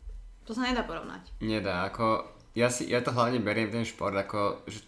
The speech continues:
Speaker 2: vie, čo si treba užiť. Veľa ľudí to ide, že musím byť prvý, musím byť druhý, musím byť v prvej desiatke.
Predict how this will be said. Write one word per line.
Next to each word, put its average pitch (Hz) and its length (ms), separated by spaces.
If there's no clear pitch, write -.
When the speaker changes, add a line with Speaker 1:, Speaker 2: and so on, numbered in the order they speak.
Speaker 2:
vie, 101 240
čo 110 140
si - 80
treba 101 260
užiť. 87 380
Veľa 113 260
ľudí 107 220
to 107 200
ide, 104 220
že 104 100
musím 113 360
byť 113 80
prvý, 113 300
musím 113 320
byť 110 120
druhý, 110 300
musím 113 280
byť 113 40
v - 80
prvej 107 180
desiatke. 113 440